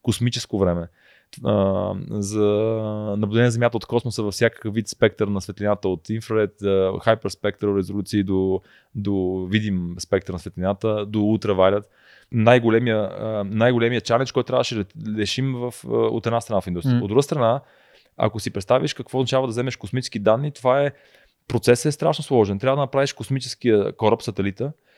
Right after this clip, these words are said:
Speaker 1: трябва да сложиш в него полезния товар, трябва да го тестваш, да го квалифицираш, за че е годен за изстрелване, трябва да направиш с ракета носител контракт. Не знам, си представяш, че това е все едно подписваш, а, балистична ракета. В смисъл, контракта не е:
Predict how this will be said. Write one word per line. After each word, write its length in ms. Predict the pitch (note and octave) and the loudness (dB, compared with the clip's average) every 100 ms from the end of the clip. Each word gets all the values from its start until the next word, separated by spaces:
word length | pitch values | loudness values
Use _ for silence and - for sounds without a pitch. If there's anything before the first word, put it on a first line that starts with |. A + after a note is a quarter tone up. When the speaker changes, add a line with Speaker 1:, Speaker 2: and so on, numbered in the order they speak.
| _ | _
Speaker 1:
трябва 280 | - B2 C#3 | 4 6 6
да 60 | C#3+ | 2
сложиш 480 | - B2+ C#3 C3+ - | -2 0 0 0 -6
в 40 | |
него 440 | B2+ C3 C3 C3 - | -4 -2 -4 -6 0
полезния 380 | A#2+ B2+ A#2+ | 4 6 4
товар, 300 | G#2 F#2 F#2 | -2 0 2
трябва 300 | B2 - B2+ | 0 0 0
да 80 | B2+ | 0
го 100 | A2+ | -2
тестваш, 540 | F#2+ A#2 - A2 A#2 - | 2 0 0 -8 -8 -4
да 80 | |
го 180 | G#2 F#2+ - | -4 -4 -4
квалифицираш, 720 | G#2+ G2+ - - B2 C3+ A#2 | -2 -2 -4 -4 2 2 0
за 160 | A2+ G2+ | -6 -4
че 140 | G#2+ | -2
е 40 | |
годен 380 | F#2+ G#2 G#2+ A2+ | 2 4 4 2
за 140 | G#2+ G2 | 0 -4
изстрелване, 460 | - F#2+ F2 G#2+ | -2 -2 -2 -4
трябва 180 | A#2 C3 | -4 -2
да 60 | C#3+ | -2
направиш 420 | C3 C3 C#3+ - | 0 -2 -2 -6
с 140 | A#2 | -8
ракета 320 | A2 - C3 | -8 -2 0
носител 440 | C3+ A2 C3+ C#3+ C3+ | 0 -4 -4 0 0
контракт. 540 | - A2 G2+ B2+ - - | 0 -4 2 2 2 -12
Не 80 | G2 | -6
знам, 140 | A2 | -6
си 60 | A#2 | -4
представяш, 200 | - B2 | -4 -4
че 60 | |
това 140 | - C3 | -2 -4
е 40 | |
все 80 | B2+ | -2
едно 140 | B2+ | -6
подписваш, 600 | A#2+ - B2+ - B2+ B2 | -6 -6 -8 -2 -4 -2
а, 260 | C#3 B2+ B2+ | -2 0 0
балистична 440 | A#2+ A#2+ - D#3 | 0 -2 -2 -2
ракета. 300 | A#2 G2 F#2 | -2 0 -2
В 40 | F2+ | -2
смисъл, 180 | G#2 A2 | -6 -4
контракта 360 | G2+ A2 B2 | 0 0 0
не 180 | A#2 | -2
е: 80 | A#2+ | -2